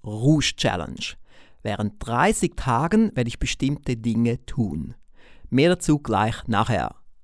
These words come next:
Reden wir zunächst über das Thema Herausforderung. Wir alle sind mehr oder weniger gefangen in unserem Alltag. Wir haben unsere Gewohnheiten, wir haben unsere Rituale und das ist auch okay so. Denn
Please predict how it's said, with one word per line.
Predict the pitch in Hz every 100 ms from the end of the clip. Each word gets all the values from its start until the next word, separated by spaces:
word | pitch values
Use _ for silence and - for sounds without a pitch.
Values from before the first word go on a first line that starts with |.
| - -
Reden | 156
wir | 202
zunächst | - 143 160 - -
über | 135
das | 131 -
Thema | - 107 107 120 - -
Herausforderung. | 135 127 107 95 - 87 90 - - - - - - -
Wir | 139 -
alle | 170 226 240 220 -
sind | - 156 170 180 - -
mehr | 110 139 233 160
oder | 151
weniger | 139 156 160 156 151 -
gefangen | - - 123 127 135 135 139 -
in | - 160
unserem | 117 117 143 165 175 - -
Alltag. | 95 92 - 104 76 - - - -
Wir | - 135
haben | 175
unsere | 214 208 208
Gewohnheiten, | 196 123 98 113 101 - - 113 - - -
wir | 143 170
haben | 180
unsere | 196 185 185 175
Rituale | 180 175 101 143 110 104 -
und | 147
das | 208
ist | 220
auch |
okay | 202 - - 123 127
so. | 117 69 69 - - - - -
Denn | 151 208 247 269